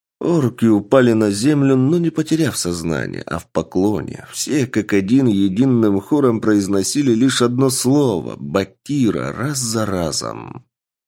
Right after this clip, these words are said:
Прочитав множество системных сообщений, Рейн открыла глаза, не скрывая своего шока. Она посмотрела на руки, и они превратились в чёрный туман. При этом туман слушался её, принимая самые разные формы.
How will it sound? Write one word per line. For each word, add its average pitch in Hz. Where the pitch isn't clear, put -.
Прочитав 123
множество 123
системных 95
сообщений, 80
Рейн 143
открыла 131
глаза, 101
не 170
скрывая 104
своего 90
шока. -
Она 170
посмотрела 151
на 120
руки, 156
и 87
они 90
превратились 98
в -
чёрный 127
туман. 127
При 78
этом 78
туман 90
слушался 101
её, 92
принимая 85
самые 123
разные 90
формы. 78